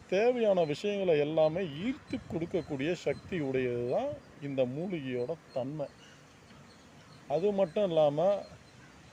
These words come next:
சில வெற்றி வாய்ப்புகள் உங்களை தேடி வரும்.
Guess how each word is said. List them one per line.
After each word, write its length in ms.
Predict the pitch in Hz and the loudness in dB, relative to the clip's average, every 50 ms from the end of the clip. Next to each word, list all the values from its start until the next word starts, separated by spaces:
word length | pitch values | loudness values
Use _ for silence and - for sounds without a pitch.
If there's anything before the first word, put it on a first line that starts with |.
| - - | -20 -20
சில 300 | - - - 156 151 143 | -10 -4 2 4 4 6
வெற்றி 460 | 131 127 156 170 160 - - 247 233 | 6 4 2 0 -2 -4 -6 -4 -2
வாய்ப்புகள் 680 | 214 160 175 180 196 196 - - - 139 135 196 269 | 2 4 4 4 4 2 0 -4 -4 -2 0 0 -2
உங்களை 580 | 262 196 156 131 143 180 214 226 254 262 254 226 190 - | -2 -4 -4 -2 -2 0 0 0 2 2 2 2 2 2
தேடி 260 | 226 220 220 208 214 | 4 4 4 4 4
வரும். 280 | 196 170 170 160 160 | 4 4 4 4 2